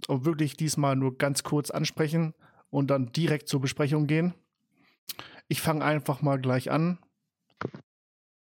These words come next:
James Earl Jones hatte am siebzehnten ersten Geburtstag. Er wurde neunzig Jahre alt.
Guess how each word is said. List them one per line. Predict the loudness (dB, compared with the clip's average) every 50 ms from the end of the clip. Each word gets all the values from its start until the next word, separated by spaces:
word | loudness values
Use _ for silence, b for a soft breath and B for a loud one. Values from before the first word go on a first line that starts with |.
| _ _ _ _ _ _ -2
James | 0 0 0 -2 -2
Earl | 0 2 2 4 2 2 0 -2 -4
Jones | -2 0 2 2 2 2 0 -2 -4 -6 -8 -14 -6
hatte | -4 -2 0 2 2
am | 2 2 2 2
siebzehnten | 2 0 0 0 0 0 0 2
ersten | 2 2 2 0 0 -2 -2
Geburtstag. | 0 0 0 0 0 0 0 0 0 0 -2 -2 0
Er | 0 2 2
wurde | 2 2 2 2 0 -2 -2 -4
neunzig | 0 0 2 2 2 2 0 -2 -2 0 2
Jahre | 2 2 2 2 2
alt. | 2 2 0 -2